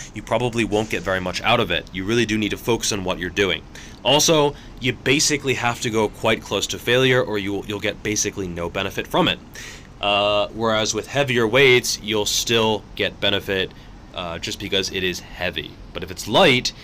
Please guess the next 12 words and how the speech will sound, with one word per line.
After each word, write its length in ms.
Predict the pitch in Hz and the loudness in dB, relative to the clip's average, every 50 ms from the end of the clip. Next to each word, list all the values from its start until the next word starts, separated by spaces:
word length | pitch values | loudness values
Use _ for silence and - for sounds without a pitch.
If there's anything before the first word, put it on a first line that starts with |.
| - - - - - - | -18 -18 -20 -18 -8 -6
you 80 | 98 104 | -4 -4
gotta 340 | 87 - 113 110 113 117 110 | 0 0 2 2 4 2 0
push 240 | - 117 110 104 - | 0 -2 -4 -4 -4
close 260 | - 110 98 98 - | -2 0 0 0 0
to 100 | 104 92 | -4 -4
failure, 500 | - 98 92 92 92 92 90 90 87 - - - - - | -4 -2 -2 0 0 0 0 -2 -2 -6 -10 -18 -12 -10
which 160 | 95 90 - | -6 -6 -4
again 380 | 95 90 110 101 90 82 80 78 - | -2 0 0 0 0 -2 -4 -8 -10
is 140 | - 92 - | -8 -8 -6
very, 300 | - 95 98 101 101 101 | -4 -2 0 0 0 0
very 240 | 95 90 92 92 92 | 0 0 0 -2 -2
uncomfortable 880 | - 87 90 90 - - 143 147 151 151 143 135 123 123 120 120 117 | -2 -4 -6 -6 -4 0 0 0 2 2 2 2 4 4 2 2 0